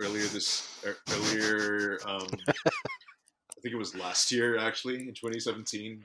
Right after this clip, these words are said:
Speaker 1: Yeah, um, for when we went to go close down R F K. Um, man, like, I li-, I like the idea of a cheese empanada, but with flamin' hot Cheetos. I mean, I'm sure other people will like it,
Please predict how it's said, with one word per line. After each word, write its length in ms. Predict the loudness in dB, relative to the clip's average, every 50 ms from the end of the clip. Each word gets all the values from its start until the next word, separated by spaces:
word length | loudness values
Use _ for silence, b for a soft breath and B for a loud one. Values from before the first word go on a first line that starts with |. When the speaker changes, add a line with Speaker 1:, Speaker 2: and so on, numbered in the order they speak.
| -2 2
Speaker 1:
Yeah, 360 | 4 4 6 6 4 2 0 -2 -2
um, 280 | -2 -2 -2 -4 -8 -14 -8
for 380 | 0 2 2 2 2 0 -2 b b b b b b
when 140 | -4 -2 0
we 80 | 2 2
went 120 | 4 4
to 60 | 6
go 120 | 4 4 2
close 260 | 4 4 4 4 4
down 180 | 4 2 4 4
R 160 | 6 6 6
F 120 | 4 2 0
K. 320 | 0 2 2 2 0 -2 -2 -4
Um, 400 | -4 -2 -2 -4 -4 -6 -10 -12 _ _ _ _ _ _ _ _ _ _ _ _ _ _ _ _ _ 4
man, 560 | 6 8 10 10 10 10 8 8 4 0 2 6
like, 320 | 8 8 8 8 6 2 -10 _ 2 6
I 80 | 6 8
li-, 160 | 8 8 8
I 60 | 10
like 220 | 10 10 10 10 8
the 100 | 8 8
idea 340 | 8 8 8 8 8 8 8
of 60 | 6 2
a 60 | 2
cheese 520 | 0 0 2 4 6 8 8 8 8 8
empanada, 680 | 6 4 6 4 4 6 8 6 8 8 8 8 8 6 6
but 200 | 6 4 4 4
with 180 | 2 -2 -2 -4
flamin' 440 | 0 2 2 2 4 2 2 0
hot 280 | 4 6 6 6 6 4
Cheetos. 680 | 2 0 0 2 2 4 4 4 4 4 2 2 2 0
I 60 | 0
mean, 200 | 2 0 0 2
I'm 160 | 2 2 2
sure 280 | 2 4 6 6 6 6
other 200 | 4 4 2 0
people 360 | 2 2 0 2 2 -2 -2
will 140 | -2 -4 -6
like 240 | -2 -2 -2 0 4
it, 280 | 4 4 6 4 2